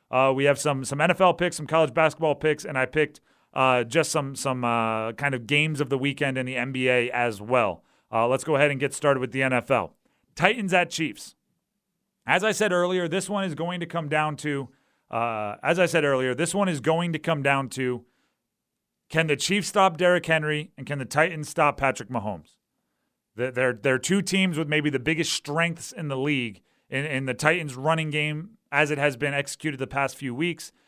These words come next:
and, and the Chiefs passing game as it, as it has been executed the past two years. Um, who can stop it? I think Patrick Mahomes is a bit more unstoppable than Derrick Henry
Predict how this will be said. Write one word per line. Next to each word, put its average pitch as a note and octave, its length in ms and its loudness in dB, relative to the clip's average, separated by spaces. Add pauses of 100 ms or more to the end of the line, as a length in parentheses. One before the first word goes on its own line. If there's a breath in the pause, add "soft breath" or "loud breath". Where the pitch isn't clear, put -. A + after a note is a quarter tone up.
(180)
and, C3+ 180 -4
and D3 120 -2
the C#3 40 -4
Chiefs E3 320 -2
passing D#3 460 0
game D3 260 -4
as D3+ 220 -4
it, C#3+ 260 -8
as D3+ 220 0
it D3 80 -2
has D3 180 0
been C3 140 -10
executed D#3 420 -6
the A#2+ 80 -12
past C#3 300 0
two C#3 160 -8
years. A#2+ 400 -4 (420)
Um, A#2+ 440 -4
who E3 180 0
can F3+ 180 0
stop D3+ 340 2
it? F#2+ 160 -12 (320)
I C#3+ 120 2
think E3+ 420 -2 (1000)
Patrick F#3 300 2
Mahomes E3+ 680 0 (480)
is C#3 160 -6
a C3+ 60 2
bit D#3+ 420 -2
more F3+ 300 2
unstoppable D3+ 720 0
than C3+ 160 -6
Derrick B2+ 300 4
Henry A2 420 -4